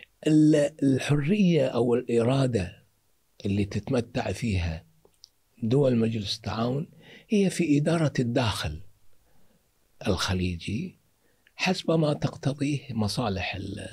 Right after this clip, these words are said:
الدولة المعينة، آه، في، في هذه المنظومة الخليجية. لكن، يعني، الغرب عنده نوع من ال-، من الهيمنة النفسية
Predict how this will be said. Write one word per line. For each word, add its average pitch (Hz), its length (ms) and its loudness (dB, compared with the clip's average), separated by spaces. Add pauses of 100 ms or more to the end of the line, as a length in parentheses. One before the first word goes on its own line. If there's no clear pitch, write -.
(360)
الدولة 104 500 2
المعينة، 92 800 -2 (680)
آه، - 220 -6
في، 101 460 -2
في 92 160 0
هذه 101 280 0
المنظومة 95 560 0
الخليجية. 90 640 -8 (720)
لكن، 98 640 0 (800)
يعني، 95 600 -4
الغرب 113 520 -2 (280)
عنده 113 560 0
نوع 127 200 0
من 113 220 2
ال-، 98 380 2
من 98 260 0
الهيمنة 117 680 2 (720)
النفسية 135 1080 0